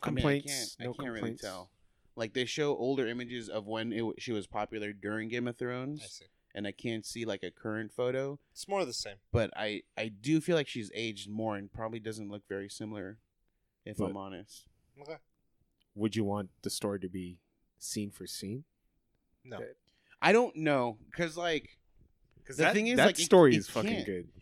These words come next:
Speaker 1: It is good, and, like, the, the story could be the same, but they could, they could show it differently.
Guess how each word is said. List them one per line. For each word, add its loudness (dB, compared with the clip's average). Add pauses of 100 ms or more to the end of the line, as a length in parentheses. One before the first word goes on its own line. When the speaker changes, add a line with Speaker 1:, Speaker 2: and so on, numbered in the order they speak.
Speaker 1:
It 6
is 6
good, 0
and, 0
like, -2
the, -4
the -6
story 2
could 0
be -2
the 0
same, -2
but -6
they -2
could, -4 (760)
they -2
could -8
show 2
it -4
differently. -6